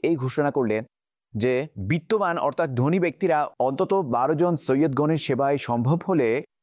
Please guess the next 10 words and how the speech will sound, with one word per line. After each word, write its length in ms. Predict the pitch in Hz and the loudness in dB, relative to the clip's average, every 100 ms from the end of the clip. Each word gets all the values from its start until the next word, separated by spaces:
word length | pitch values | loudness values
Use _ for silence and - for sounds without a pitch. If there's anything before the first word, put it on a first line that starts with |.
| _ | _
কমপক্ষে 460 | 123 135 170 - 180 | -2 -2 -4 -2 0
বারো 300 | 123 113 147 | 2 2 2
মাস 240 | 165 165 - | 0 -2 0
পর্যন্ত 520 | 147 127 156 147 165 110 | -2 0 0 2 2 2
বারো 280 | 101 120 | 2 2
হাজার 300 | 131 131 131 | 0 -2 -2
টাকা 280 | - 120 - | -2 -2 -2
করে 220 | 117 127 | 0 2
উপহার 460 | 104 110 104 110 92 | 2 0 -2 -2 -2
দিন 200 | 90 80 | -4 -6